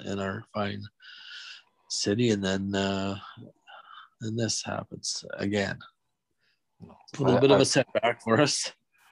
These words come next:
Speaker 2: It is. I did take a tou-, couple of, uh, putts in the basement here, so.
Speaker 1: So you're, yeah, you're,
Speaker 2: So
Speaker 1: you're okay.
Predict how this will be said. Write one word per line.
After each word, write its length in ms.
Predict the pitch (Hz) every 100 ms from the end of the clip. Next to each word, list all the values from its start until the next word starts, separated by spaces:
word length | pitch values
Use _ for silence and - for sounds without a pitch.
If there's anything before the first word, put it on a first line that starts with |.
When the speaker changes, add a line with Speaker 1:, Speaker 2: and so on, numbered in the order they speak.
| -
Speaker 2:
It 80 | 95
is. 200 | 73 - 87
I 120 | 90
did 160 | 117
take 200 | 123 135
a 60 | 110
tou-, 280 | - 113 -
couple 240 | - - 92
of, 160 | 90
uh, 100 | 87
putts 320 | 85 - 104 -
in 80 |
the 80 | 85
basement 400 | 78 78 - 76
here, 160 | - -
so. 260 | - - - - - - _ _ _ _ - _ _ _ _ _ - 127
Speaker 1:
So 200 | - 123
you're, 320 | 131 123 104 - 76 71 -
yeah, 400 | - 92 - 104
you're, 320 | - 110 110
Speaker 2:
So 140 | 104 104
Speaker 1:
you're 120 | 120
okay. 300 | 101 - -